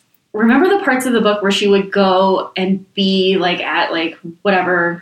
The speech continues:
at some kind of rest stop or whatever, and there were all these people around her and she couldn't deal with having all the people around her? I knew that I would have that if I was on the hike, like, to an extreme degree,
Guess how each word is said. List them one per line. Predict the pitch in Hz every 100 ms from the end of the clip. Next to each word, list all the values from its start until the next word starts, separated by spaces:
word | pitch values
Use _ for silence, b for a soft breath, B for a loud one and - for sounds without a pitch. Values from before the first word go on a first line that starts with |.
| -
at | 165 - -
some | 185
kind | 185
of | 170 143
rest | 160 -
stop | 151 175
or | 170
whatever, | 160 165
and | 170
there | 175
were |
all | - 165 175
these | 180 -
people | 185 202
around | 214
her | 214
and | 190
she | -
couldn't | 196 180
deal | 160 170 160
with |
having | - 156 170
all | 160
the | 151
people | - - 208
around | 240 269
her? | 302 330 B B
I | 233
knew | 247 262
that | 226
I | 190
would | 190
have | 175 - 185
that | 170 143 -
if | 175
I | -
was | 165
on | 160 143
the |
hike, | - - - 180
like, | - - - b b _ _ _
to | 269 269
an |
extreme | 233 226 - 202 196 180
degree, | 170 156 131 160 202